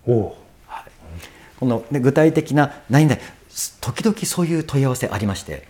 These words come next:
Speaker 1: そうですね。
Speaker 2: はい。「何々さんのように歌えるようになりたいんです。
Speaker 1: うんうんうん。
Speaker 2: 何々さんのように喋れる声が出せるようになりたいんです。
Speaker 1: うん。
Speaker 2: で、どうしたらいいでしょうか？」でもそれは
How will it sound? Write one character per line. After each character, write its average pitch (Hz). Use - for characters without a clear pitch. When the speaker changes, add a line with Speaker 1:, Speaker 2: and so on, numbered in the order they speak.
Speaker 1:
そ -
う 87
で -
す -
ね。 143
Speaker 2:
は 87
い。 69
「何 202
々 190
さ 147
ん 139
の 131
よ 131
う 127
に 123
歌 110
え 127
る 123
よ 127
う -
に 107
な 92
り 107
た 110
い 98
ん -
で -
す。 -
Speaker 1:
う -
ん 147
う 170
ん 175
う -
ん。 175
Speaker 2:
何 170
々 151
さ 143
ん 139
の 135
よ 135
う 131
に 165
喋 120
れ 107
る 90
声 123
が 85
出 101
せ 147
る 117
よ 107
う -
に 85
な 87
り -
た 92
い 80
ん -
で 90
す。 -
Speaker 1:
う -
ん。 85
Speaker 2:
で、 113
ど 131
う 156
し -
た 120
ら 95
い 87
い -
で 76
し -
ょ -
う -
か？」 -
で 156
も 135
そ -
れ 170
は 160